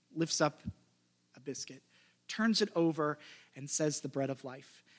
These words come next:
And they do it three or four times, to the point that it is a joyful game for us. That communion,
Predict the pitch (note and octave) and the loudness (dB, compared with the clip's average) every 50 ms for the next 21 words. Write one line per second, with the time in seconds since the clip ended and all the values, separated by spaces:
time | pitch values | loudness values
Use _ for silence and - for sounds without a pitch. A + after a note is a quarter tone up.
0 | - _ C#3+ D3 D#3+ D#3 D3+ F#3 E3 D3+ - - - - A#3 A#3+ A#3 A3+ A3 A3 | -20 _ -4 -2 -2 2 4 4 4 4 2 -6 -14 -10 -4 -2 0 0 0 0
1 | A3 G3+ G#3+ - - _ _ F3 E3 E3 - - - F#3 F3 F3 E3+ - - D3 | -2 -4 -6 -12 -20 _ _ -2 -2 -2 -2 -4 -4 -2 -2 0 -2 -2 -4 -4
2 | B2+ B2 A#2+ A#2 - - - - _ _ _ _ _ _ _ _ _ _ _ _ | -6 -6 -8 -8 -8 -8 -10 -10 _ _ _ _ _ _ _ _ _ _ _ _
3 | _ _ _ _ - - F#3 F#3 F3+ - A#3 A#3 G#3+ - - E3+ E3 F3+ F#3 G3 | _ _ _ _ -6 0 0 0 0 4 4 4 4 6 4 6 6 8 8 8
4 | F3 F3+ E3 D#3+ C#3 B2+ - - G#3 G#3+ A3 A#3 - - - A3+ G#3 F#3+ E3 C3+ | 8 6 4 4 2 0 -2 -2 2 4 2 2 2 2 2 4 4 4 0 2
5 | - F#3 G3+ A3+ A#3 A#3 A3+ A3 G3+ G3 F#3+ - - - F#3+ E3+ E3 - F3 D#3+ | 6 8 10 10 10 10 10 8 8 6 4 2 2 2 2 4 8 10 10 10
6 | C#3 - - - - - - - - - - - _ F#3+ A3 G#3 G#3 - - - | 10 6 0 -6 -8 -12 -14 -18 -20 -20 -20 -12 _ 12 12 12 12 8 -2 -14
7 | - - - A3+ A3 A3 A#3 C4 D4+ D4+ D4 C#4 B3 A#3+ A3 G#3+ | -12 4 6 8 8 10 8 8 8 8 6 6 4 4 2 0